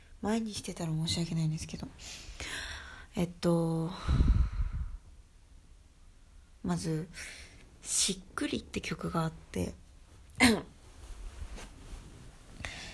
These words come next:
その「しっくり」っていう曲ね、の概要欄に書いたのが、なんか人、人間、私たちって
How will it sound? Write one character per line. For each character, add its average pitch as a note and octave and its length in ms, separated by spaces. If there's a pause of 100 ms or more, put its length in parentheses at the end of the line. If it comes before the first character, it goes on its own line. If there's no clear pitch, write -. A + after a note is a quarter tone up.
(180)
そ G#3 80
の A3 160
「し A3 160
っ - 140
く D4+ 140
り」 C4+ 120
っ - 20
て - 200
い D#3+ 100
う - 40
曲 - 360
ね、 D#3+ 300 (220)
の E3+ 100
概 D#3+ 200
要 E3 80
欄 D#3 140
に D3+ 180
書 F#3+ 80
い G3+ 80
た G3+ 140
の F3+ 120
が、 D#3 260 (1900)
な E3+ 80
ん - 20
か E3 120
人、 A#3+ 360 (520)
人 F3 240
間、 G#3+ 360
私 - 280
た G3 140
ち - 220
っ - 60
て A#3 320